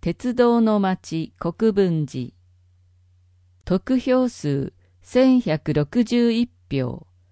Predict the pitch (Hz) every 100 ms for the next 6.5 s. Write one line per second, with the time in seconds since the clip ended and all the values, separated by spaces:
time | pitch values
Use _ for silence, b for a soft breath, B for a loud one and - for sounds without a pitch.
0 | _ _ _ - 190 196 _ - 240 240
1 | - 214 226 185 185 214 208 208 190 180
2 | - 160 147 139 139 _ _ - 185 -
3 | 233 226 220 208 208 190 196 180 175 -
4 | - 139 127 131 - - _ _ _ _
5 | _ _ _ - 190 - 262 240 262 262
6 | 247 156 143 143